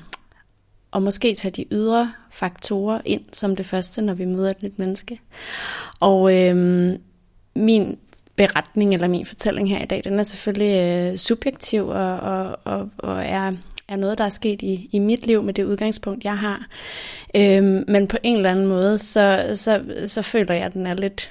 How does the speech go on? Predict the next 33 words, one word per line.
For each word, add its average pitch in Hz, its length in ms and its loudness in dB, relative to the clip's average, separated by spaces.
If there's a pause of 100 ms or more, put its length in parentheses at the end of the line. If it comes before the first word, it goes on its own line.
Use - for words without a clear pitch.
(160)
universel. 190 520 -2 (300)
Altså, 202 180 2
jeg, 190 260 4 (380)
<laughs> 381 420 -8
jeg 196 100 6
er 202 40 6
et 196 60 2
menneske, 202 340 2
ligesom 196 280 2
alle 185 180 0
andre 185 200 2
mennesker, 190 380 -2
vi 190 120 0
laver 185 280 -2
det 202 120 -4
samme. 196 500 -4 (120)
Øhm, 190 500 0
og 196 140 0
om 185 200 -2
jeg 180 300 -4
er 175 240 -6
frisør 202 440 -2
eller 185 320 -6
direktør, 190 540 -2 (220)
øh, 190 60 -6 (280)
er 185 80 -4
egentlig 180 260 -2
ikke 180 140 -8
det, 185 100 -10
der 196 80 -4
sådan 180 380 -4
er - 80 -4
afgørende. 220 560 -4